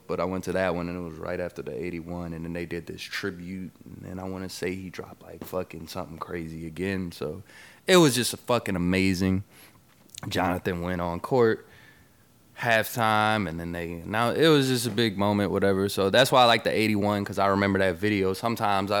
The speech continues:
I was getting confused. Like, I would think I went to that game just 'cause it was so long ago, but the tribute was so nice.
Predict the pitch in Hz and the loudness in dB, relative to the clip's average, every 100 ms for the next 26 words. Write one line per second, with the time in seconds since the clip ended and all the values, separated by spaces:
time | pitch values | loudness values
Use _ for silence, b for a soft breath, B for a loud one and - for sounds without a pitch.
0 | - - 104 98 107 101 98 92 117 113 | 0 -2 -2 -2 -2 -4 -6 -4 0 0
1 | 104 107 104 117 113 110 120 120 120 135 | 2 2 4 4 4 4 2 2 4 2
2 | 131 135 135 117 143 156 127 117 117 135 | 2 2 4 4 2 4 2 0 -2 -2
3 | 120 120 120 127 113 120 131 117 107 110 | -2 -2 -2 0 4 4 4 2 0 0
4 | 95 107 98 - 131 113 104 98 - 107 | -2 -6 -6 -2 -2 0 -4 -6 -4 -2
5 | 92 98 104 - | 0 0 -2 -6